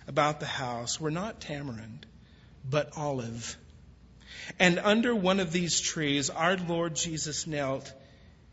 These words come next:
and he knelt alone. And I knew that this was his burden,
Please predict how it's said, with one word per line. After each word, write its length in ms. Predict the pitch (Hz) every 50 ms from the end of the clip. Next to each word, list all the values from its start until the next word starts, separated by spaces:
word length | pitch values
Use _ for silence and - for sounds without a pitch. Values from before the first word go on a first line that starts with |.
| -
and 120 | - 151 147
he 80 | 143
knelt 380 | 135 143 147 151 170 170 - -
alone. 560 | 156 143 143 160 170 151 139 131 123 123 127 - - - - - - - - - - - - - - - - - - - - - - - - - -
And 180 | - 151 151
I 120 | 156 165 165
knew 360 | 160 156 160 165 170 175 170
that 360 | 156 156 139 131 113 135 147
this 340 | 156 160 165 156 - - -
was 220 | 147 135 131 -
his 320 | - 156 165 160 156 151 139
burden, 580 | 131 - 143 147 147 139 131 120 117 117 113